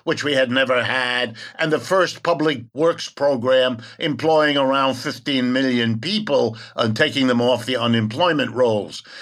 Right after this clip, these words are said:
And this was pushed by something called the New Deal Coalition, the unions, above all the C I O,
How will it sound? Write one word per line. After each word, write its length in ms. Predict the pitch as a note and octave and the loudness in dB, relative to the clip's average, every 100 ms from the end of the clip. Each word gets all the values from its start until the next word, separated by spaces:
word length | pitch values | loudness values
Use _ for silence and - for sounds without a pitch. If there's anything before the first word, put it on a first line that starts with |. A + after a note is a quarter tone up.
| - | -6
And 180 | C#3 C#3 | -2 2
this 200 | G3 - | 2 2
was 220 | E3 C#3+ | 0 0
pushed 560 | A2 - G3 - - - - - | -2 0 0 0 -8 -10 -18 -4
by 120 | C3 | -2
something 420 | - D#3+ D3+ D3 | 0 0 0 -4
called 320 | A#2 D3+ D3 | 0 2 2
the 80 | C#3 | 2
New 300 | C#3+ E3 D#3+ | 2 4 2
Deal 480 | B2 D#3+ D#3+ D3 C3 | 2 2 4 2 0
Coalition, 840 | - D3 C3+ D3 F3 - G#2+ A2 - - - | 0 2 2 2 0 0 -8 -10 -18 -20 -8
the 120 | C3 B2 | -2 0
unions, 720 | C#3 F3+ F3 F3+ F#3+ G3+ C#3+ | 2 2 2 0 0 -2 -2
above 340 | G2+ B2+ C3 | 0 0 2
all 180 | C#3 C#3+ | 2 2
the 180 | C#3 B2+ | 2 -2
C 280 | - C#3+ | -4 0
I 240 | C3 B2 A#2+ | 0 2 2
O, 440 | C#3+ D#3+ D#3+ D#3+ | 2 4 2 0